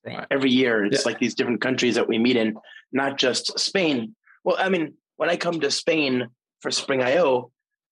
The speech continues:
Speaker 2: you are, of course, more busy than anybody, right?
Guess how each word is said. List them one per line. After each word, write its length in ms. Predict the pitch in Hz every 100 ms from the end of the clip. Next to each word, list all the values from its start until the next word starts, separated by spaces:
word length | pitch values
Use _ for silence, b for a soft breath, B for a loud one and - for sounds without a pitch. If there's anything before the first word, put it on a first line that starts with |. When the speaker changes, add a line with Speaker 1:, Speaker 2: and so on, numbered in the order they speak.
| _ _ _
Speaker 2:
you 200 | 160 175
are, 180 | 139 127
of 120 | 120
course, 420 | 135 117 - - _ _ _
more 180 | 131 135
busy 320 | 143 123 123
than 220 | 117 113
anybody, 460 | 131 196 127 85 - -
right? 240 | 107 127